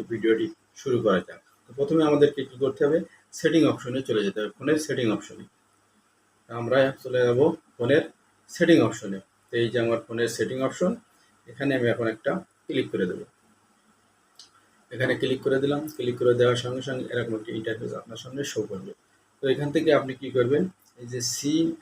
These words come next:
and network setting, এই অপশনটিতে একটা ক্লিক করে দেবেন। এর উপরে একটা ক্লিক করে দিলাম। ক্লিক করে দেওয়ার সঙ্গে সঙ্গে এরকম একটি ইন্টারফেস আপনার সামনে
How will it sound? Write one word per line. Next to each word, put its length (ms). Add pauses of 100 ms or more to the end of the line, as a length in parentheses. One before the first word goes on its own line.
(140)
and 220 (200)
network 420 (180)
setting, 340 (580)
এই 160
অপশনটিতে 540
একটা 180 (440)
ক্লিক 240
করে 180
দেবেন। 180 (1300)
এর 200
উপরে 200
একটা 160 (460)
ক্লিক 240
করে 180
দিলাম। 180 (460)
ক্লিক 240
করে 180
দেওয়ার 240
সঙ্গে 240
সঙ্গে 200 (180)
এরকম 280
একটি 220
ইন্টারফেস 400
আপনার 180
সামনে 200